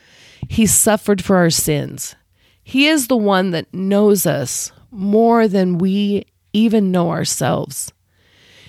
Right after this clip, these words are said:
He died for you and me. Stephen R. Covey, in his book, Christ-Centered Life, The Divine Center, said,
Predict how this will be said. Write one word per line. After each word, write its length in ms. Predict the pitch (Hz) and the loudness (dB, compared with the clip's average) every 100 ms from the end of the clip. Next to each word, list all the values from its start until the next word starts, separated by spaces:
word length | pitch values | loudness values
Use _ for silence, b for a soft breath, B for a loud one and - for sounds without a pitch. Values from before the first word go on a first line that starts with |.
| b | b
He 280 | - 240 247 | -2 2 4
died 600 | 180 - 190 196 185 160 | 2 0 2 4 2 2
for 160 | - 170 | 0 -2
you 340 | 160 175 185 | 2 2 2
and 180 | 180 165 | 2 0
me. 380 | 156 139 123 120 _ _ _ _ _ _ B B B B B - | -2 -2 -6 -10 _ _ _ _ _ _ B B B B B -8
Stephen 520 | - - 233 254 262 | -4 2 2 4 4
R. 220 | 220 214 | 4 2
Covey, 680 | - 196 160 143 160 165 185 | 0 2 2 2 2 0 0
in 140 | 190 185 | 2 4
his 240 | 185 165 | 4 2
book, 400 | 160 170 147 - | 2 2 2 -2
Christ-Centered 840 | - 180 160 165 175 175 185 156 | -4 2 2 2 2 2 2 0
Life, 540 | 160 135 123 143 - - _ _ - | 0 0 0 -2 -6 -20 _ _ -2
The 120 | 156 | 0
Divine 460 | 156 147 156 151 | 2 2 2 0
Center, 640 | 165 185 156 147 127 120 127 | -2 -2 -2 -2 -4 -4 -6
said, 640 | - - 156 135 135 143 | -4 0 0 0 -2 -8